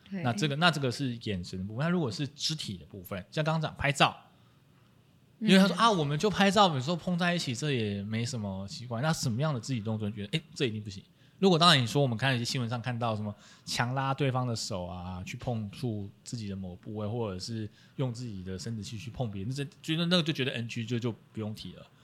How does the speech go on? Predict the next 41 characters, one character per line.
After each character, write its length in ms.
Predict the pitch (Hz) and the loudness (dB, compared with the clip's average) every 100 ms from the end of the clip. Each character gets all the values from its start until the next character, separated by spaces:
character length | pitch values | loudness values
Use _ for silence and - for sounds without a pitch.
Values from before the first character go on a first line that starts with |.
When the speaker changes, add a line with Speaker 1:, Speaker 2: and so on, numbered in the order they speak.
| - | -6
Speaker 2:
我 80 | 127 | -2
们 100 | 156 | 0
讲 160 | 120 | 0
的 60 | 101 | -2
是 100 | 143 | -4
说， 100 | 139 | -4
讲 140 | 123 | -4
到 80 | 123 | 0
拍 180 | - 123 | 0 0
照 220 | 127 113 | 0 -2
的 60 | 98 | -4
时 120 | 101 | -4
候， 240 | 101 95 - _ _ _ | -6 -6 -12 _ _ _
手， 340 | - 135 101 - - _ _ | -2 0 0 -4 -20 _ _
譬 80 | - | 0
如 80 | 151 | 4
说 160 | 156 151 | 4 4
摆 180 | 127 | 2
在 260 | 107 147 135 - | 2 4 4 2
肩 160 | 160 170 | 2 4
膀 200 | - - - _ _ _ | 2 0 -20 _ _ _
跟 100 | 160 | -2
摆 120 | 139 | 2
在 80 | 127 | 2
腰， 280 | 147 160 170 - - _ | 6 6 4 -4 -20 _
或 120 | - | 0
摆 120 | 147 113 | 2 4
在 180 | 147 | 4
哪 220 | 135 113 127 | 4 2 2
里， 200 | 143 95 - _ - - | 0 -2 -12 _ -20 0
Speaker 1:
摆 140 | 240 | 4
哪 160 | 226 240 | 6 6
里 140 | 277 | 4
都 80 | 240 | 4
要 60 | 240 | 4
先 140 | 240 | 6
问 120 | 226 | 8
啊， 0 | |
Speaker 2:
都 80 | 247 | 10
不 20 | |
行， 340 | 226 214 202 | 8 8 6